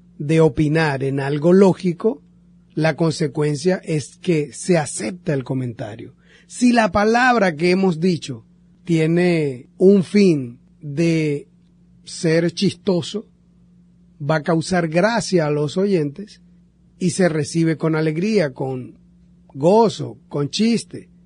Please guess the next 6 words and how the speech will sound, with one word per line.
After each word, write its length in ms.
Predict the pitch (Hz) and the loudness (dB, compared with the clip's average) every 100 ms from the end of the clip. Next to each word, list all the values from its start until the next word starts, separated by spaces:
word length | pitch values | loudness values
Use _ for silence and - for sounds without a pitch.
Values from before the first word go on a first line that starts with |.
| _ _ _ - - _ - | _ _ _ -20 -20 _ -20
Si 160 | - 160 | -6 -4
la 180 | 147 135 | -2 -4
palabra 580 | 139 147 170 190 196 190 _ - | -4 0 2 2 0 -8 _ -4
es 300 | 165 170 156 | 0 0 4
de 100 | 185 | 4
ofensa, 840 | 165 - 190 202 180 - 147 147 | 2 -2 0 2 0 -4 -8 -8